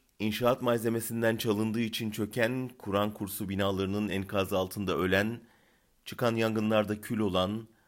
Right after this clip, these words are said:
o kurslarda topluca tecavüze uğrayan, çaresizce intihara sürüklenen çocukların aileleri o şeytandan neden korunamadı acaba? Diyanet,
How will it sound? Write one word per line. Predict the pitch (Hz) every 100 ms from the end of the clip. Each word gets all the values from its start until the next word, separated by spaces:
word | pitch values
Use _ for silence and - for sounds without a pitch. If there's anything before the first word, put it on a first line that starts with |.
| _ _ _
o | - -
kurslarda | 135 113 127 117 117
topluca | - 107 107 131 127
tecavüze | 123 101 107 101 101 117
uğrayan, | 104 95 95 98 107 107 - _ _ _ _
çaresizce | - 110 110 110 135 123
intihara | 104 107 117 104 107
sürüklenen | 110 101 101 101 95
çocukların | 95 104 - 104 95
aileleri | 95 92 92 90 92 107 107 - _ _ _
o | 113
şeytandan | 110 101 92 92 87 92 104 - _
neden | 98 98 92
korunamadı | 85 87 80 82 82 85
acaba? | 82 92 90 87 _ _ _ _ _ _ _ _ _ _ _ _ _ _ _ _
Diyanet, | 110 98 98 104 -